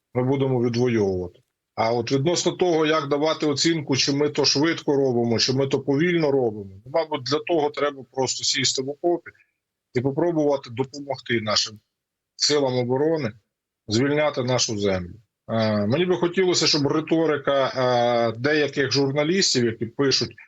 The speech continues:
про оцінку того, наскільки швидко просувається наш ко-, наш контрнаступ,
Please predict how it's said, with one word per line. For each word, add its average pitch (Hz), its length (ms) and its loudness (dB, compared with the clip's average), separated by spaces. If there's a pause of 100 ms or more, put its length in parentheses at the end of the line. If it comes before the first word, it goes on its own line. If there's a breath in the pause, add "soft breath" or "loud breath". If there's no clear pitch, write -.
(440 loud breath)
про 139 180 -2
оцінку 143 580 0
того, 127 280 0
наскільки 117 540 0 (260 loud breath)
швидко 143 540 0
просувається 127 640 0
наш 123 240 0
ко-, 139 400 0
наш 127 240 2
контрнаступ, 123 720 -2